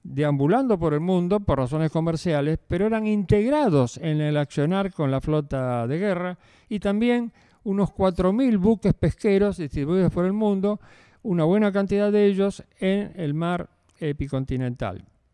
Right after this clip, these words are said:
<clears throat> argentino o bien de la plataforma sudamericana. <clears throat>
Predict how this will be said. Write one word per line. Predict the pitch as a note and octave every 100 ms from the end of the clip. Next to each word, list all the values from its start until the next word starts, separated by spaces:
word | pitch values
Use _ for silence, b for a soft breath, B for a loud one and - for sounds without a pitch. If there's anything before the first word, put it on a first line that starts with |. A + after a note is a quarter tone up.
| _
<clears throat> | F#3+ E3 C#3
argentino | E3+ F3 F#3+ F3 F#3+ F#3+ A3+ G3+
o |
bien | C3 D3+
de | D#3
la | C#3
plataforma | C3 C3 B2 - C3+ B2+
sudamericana. | B2 A#2 A2+ G#2 A2 - E2 - - _ _ _ _ _ _ _ _ _ _ _ _ _ _ _ _ _ _ _ _ _ _ _ _ _
<clears throat> | _